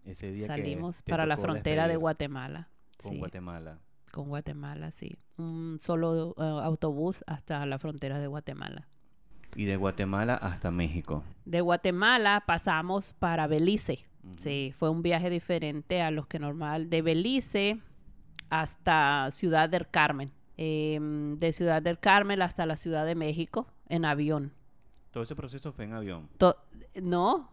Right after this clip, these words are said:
Speaker 2: en, en autobús hasta la frontera de México.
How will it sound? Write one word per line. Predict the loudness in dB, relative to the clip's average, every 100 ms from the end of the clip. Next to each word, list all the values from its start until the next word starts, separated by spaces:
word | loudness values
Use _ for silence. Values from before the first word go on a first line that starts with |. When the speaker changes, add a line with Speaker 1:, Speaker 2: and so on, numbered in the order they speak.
| -6
Speaker 2:
en, | -2 0 0
en | 0 2
autobús | 4 4 2 4 2 0 4
hasta | 4 4 2 8 10 10 8 8
la | 6
frontera | 4 -2 2 4 6 6
de | 2
México. | 0 0 2 2 -2 -6 -10